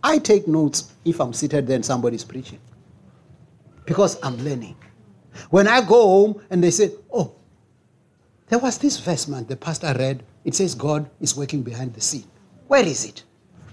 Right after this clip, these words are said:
Then I go to my notes. Then I find it. Sometimes you would find that some of the scriptures, you'll find that I quote it without reading. Do you think God just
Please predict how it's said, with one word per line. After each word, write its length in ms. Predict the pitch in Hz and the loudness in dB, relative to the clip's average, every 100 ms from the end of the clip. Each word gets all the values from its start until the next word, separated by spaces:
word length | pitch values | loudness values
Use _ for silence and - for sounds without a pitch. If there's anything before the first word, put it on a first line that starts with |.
| - - - | -20 -20 -20
Then 100 | - | -20
I 100 | - | -18
go 80 | 120 | -16
to 160 | 98 110 | -16 -16
my 140 | 104 | -18
notes. 400 | 101 104 - - _ - - _ _ _ - | -20 -20 -20 -20 _ -20 -20 _ _ _ -6
Then 120 | - | -6
I 80 | - | -8
find 300 | - - - - | -14 -18 -20 -20
it. 180 | - _ _ _ _ _ _ - - - | -20 _ _ _ _ _ _ -20 -16 0
Sometimes 480 | 262 277 262 254 | 2 4 4 4
you 80 | 240 | 2
would 140 | 196 - | 2 2
find 260 | 233 220 | 2 4
that 160 | 190 165 | 2 4
some 220 | 220 226 | 2 4
of 100 | 202 | 2
the 80 | 175 | 0
scriptures, 440 | - 185 196 170 | -2 -4 0 2
you'll 120 | 165 | 2
find 220 | 151 180 165 | 2 2 2
that 120 | 160 | 2
I 140 | 147 | -2
quote 360 | 139 190 185 170 | 0 2 2 0
it 100 | 147 | -2
without 380 | 131 156 139 113 | 2 2 2 0
reading. 280 | 131 107 - - - | -2 -2 -12 -20 0
Do 80 | 175 | 2
you 60 | 214 | 4
think 200 | 269 185 | 4 6
God 240 | 220 180 | 4 4
just 280 | 185 190 | 2 2